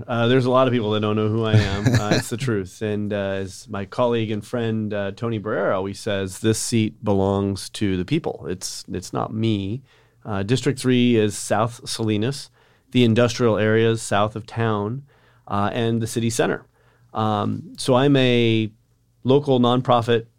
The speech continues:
Speaker 1: C E O. I run the Salinas Valley Chamber of Commerce. I've been in that role for a year. Prior to that, I owned a garden center called McShane's out on Highway sixty-eight for, gosh, fifteen years. And I owned a organic fertilizer,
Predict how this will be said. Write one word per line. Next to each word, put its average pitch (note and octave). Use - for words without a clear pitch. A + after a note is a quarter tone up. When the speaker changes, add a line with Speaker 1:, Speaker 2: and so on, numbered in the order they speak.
Speaker 1:
C C#3+
E C3
O. D#3
I G2+
run A2+
the G#2+
Salinas A#2+
Valley A2+
Chamber A#2
of G#2+
Commerce. A2+
I've G#2+
been A2+
in A2
that A2
role A2
for A2+
a A2
year. G#2
Prior B2+
to B2
that, A#2
I A2
owned A2+
a F#2+
garden A2+
center A#2
called G#2+
McShane's A2+
out G#2
on G2+
Highway G#2
sixty-eight G2+
for, F#2
gosh, -
fifteen B2
years. G2
And B2+
I C3+
owned C#3+
a C3
organic D3
fertilizer, G2